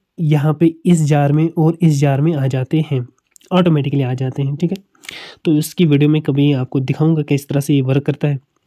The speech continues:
उसके बाद पैराफिन वैक्स में इसको डालते हैं और ये सुबह तक इसको हम फिर निकालते हैं जब ये कंप्लीट होगा। तो इसमें हम, अ, इसमें ना कुछ, अ,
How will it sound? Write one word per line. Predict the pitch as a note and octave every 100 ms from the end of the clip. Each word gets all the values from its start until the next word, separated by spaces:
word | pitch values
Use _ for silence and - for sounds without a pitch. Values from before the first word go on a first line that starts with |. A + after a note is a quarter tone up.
| _ _ _ _ _ - -
उसके | D3 - C#3+
बाद | C#3 E3+ F3+ _ _ _ _ _ _ _
पैराफिन | D#3 D3+ D3+ D3
वैक्स | C3+ D3+ - - _ _ _ -
में | C#3+ C3+
इसको | C3 -
डालते | C#3 B2 B2 D#3+
हैं | D#3 D#3+ - _ _ -
और | D#3 D#3
ये | D3+ E3+ G#3
सुबह | - C#3+
तक | C#3 C#3+
इसको | C3+ - C#3+
हम | D#3+ G#3 _ _ _ _ _ _ _
फिर | - E3
निकालते | E3 C3 B2+ B2
हैं | B2+
जब | C3
ये |
कंप्लीट | C#3+ C3 C3 B2+
होगा। | A#2+ B2
तो | E3
इसमें | E3+ - F3+
हम, | E3 E3+ F3+
अ, | D3 C#3+
इसमें | D3+ - F3+
ना |
कुछ, | F3+ E3 D#3
अ, | D3 C#3